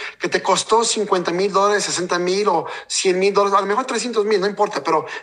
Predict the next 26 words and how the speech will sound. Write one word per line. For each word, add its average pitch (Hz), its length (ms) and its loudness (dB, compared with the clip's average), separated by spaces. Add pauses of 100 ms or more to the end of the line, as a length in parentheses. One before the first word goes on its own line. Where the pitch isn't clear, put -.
ya 185 100 4
la 202 120 2
tienes 208 220 0
pagada. 156 580 -2 (1500)
Ya 190 100 2
no 190 120 2
debes 185 280 0
un 180 80 -4
centavo. 135 460 -6 (1800)
Y 190 100 0
luego 233 220 4
tienes 262 240 -4
un 269 100 -4
coche, 285 380 2
a 170 60 -6
lo 175 80 -2
mejor 175 240 0
no 233 80 0
es 226 80 -2
del 214 100 2
año, 214 480 -2
a 180 60 -6
lo 175 60 -2
mejor 175 180 0
es 202 100 2
viejito, 208 540 -4